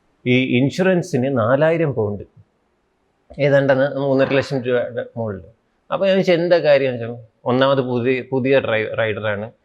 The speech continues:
പിന്നെ ലണ്ടനിൽ താമസിക്കുന്നു, അവിടെ ഭയങ്കര കള്ളന്മാരുടെ ശല്യമാണ്, ഈ ബൈക്കൊക്കെ കൊണ്ടുവച്ച ഉടനെ കട്ടണ്ട് പോകും, നിങ്ങൾ പുറത്താണ് നിൽക്കുന്നത്. ഉടനെ തന്നെ ഒരു ഗരാജൊക്കെ എടുത്ത്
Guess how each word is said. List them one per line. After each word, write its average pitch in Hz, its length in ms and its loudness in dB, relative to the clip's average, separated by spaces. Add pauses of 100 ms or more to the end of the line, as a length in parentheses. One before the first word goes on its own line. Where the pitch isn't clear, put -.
(360)
പിന്നെ 123 480 -2
ലണ്ടനിൽ 127 420 0
താമസിക്കുന്നു, 110 580 -4
അവിടെ 110 120 -4
ഭയങ്കര 113 300 -2
കള്ളന്മാരുടെ 110 520 -4
ശല്യമാണ്, 104 520 -6
ഈ 127 160 -2
ബൈക്കൊക്കെ 107 460 0
കൊണ്ടുവച്ച 107 460 -4
ഉടനെ 104 220 -2
കട്ടണ്ട് 101 360 -8
പോകും, 98 160 -10
നിങ്ങൾ 110 180 -4
പുറത്താണ് 107 500 0
നിൽക്കുന്നത്. 98 400 -14 (540)
ഉടനെ 185 220 4
തന്നെ 170 140 6
ഒരു 165 80 8
ഗരാജൊക്കെ 147 600 4
എടുത്ത് 123 260 -2